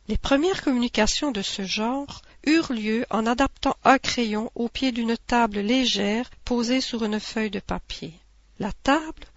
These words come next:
mise en mouvement par l'influence d'un médium, se mit à tracer des caractères, puis des mots et des phrases. On simplifia successivement ce moyen en se servant de petites tables grandes comme la main, faites exprès,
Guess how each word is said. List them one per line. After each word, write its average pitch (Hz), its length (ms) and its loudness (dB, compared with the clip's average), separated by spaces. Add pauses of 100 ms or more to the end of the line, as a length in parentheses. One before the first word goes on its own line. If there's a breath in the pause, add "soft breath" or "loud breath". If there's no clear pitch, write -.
(140 soft breath)
mise 220 340 0
en 196 100 0
mouvement 254 540 -2
par 208 220 -2
l'influence 196 500 -4
d'un 202 160 -4
médium, 254 560 -2 (160 soft breath)
se - 220 0
mit 311 260 -2
à 262 80 4
tracer - 460 0
des 220 120 -2
caractères, - 840 -10 (220)
puis 254 180 -2
des 240 160 4
mots 180 260 -6 (140)
et 226 100 0
des 233 140 2
phrases. - 680 -12 (640)
On 208 120 -8
simplifia 294 840 2
successivement 247 1000 0
ce - 200 -2
moyen 196 520 -4 (240 soft breath)
en 196 200 0
se - 240 -2
servant 247 500 0
de 214 80 -4
petites - 380 -4 (180)
tables 202 420 0
grandes 214 400 -2
comme 208 220 -2
la 196 140 0
main, 180 220 -8 (360)
faites - 300 -2
exprès, - 520 -6